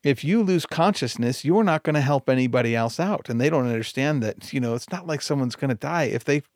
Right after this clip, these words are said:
become unconscious, you put the mask on, eventually they're gonna get enough oxygen and they're gonna breathe again and they're gonna be fine. But they cannot help you put your mask on. The struggling person can't save another struggling person.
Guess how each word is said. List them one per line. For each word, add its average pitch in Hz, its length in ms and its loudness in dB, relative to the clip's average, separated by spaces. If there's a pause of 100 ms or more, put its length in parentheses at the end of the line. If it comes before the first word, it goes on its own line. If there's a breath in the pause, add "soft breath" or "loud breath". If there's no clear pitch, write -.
(320)
become 151 300 0
unconscious, 147 540 -2
you 131 60 -10
put - 140 -6
the 120 60 -2
mask 120 360 -2
on, 113 200 -4
eventually 123 420 -6
they're 123 120 -4
gonna 113 240 -4 (560 loud breath)
get 127 120 4
enough 127 220 2
oxygen 107 560 -2
and 127 140 -2
they're 127 100 -2
gonna 135 160 -2
breathe 202 260 -2
again 95 220 -6
and - 100 -10
they're 139 80 -6
gonna 165 140 -2
be 156 60 2
fine. 151 680 -4 (540 loud breath)
But 120 320 2
they 175 320 4
cannot 143 440 0
help - 380 0
you 160 240 -2
put 160 260 -2
your 226 240 4
mask 104 380 -2
on. 101 200 -4
The 120 100 -2
struggling 233 580 0
person 127 560 -2 (320 loud breath)
can't 151 320 -2
save 123 300 0
another 113 320 0
struggling 110 500 -4
person. - 520 -4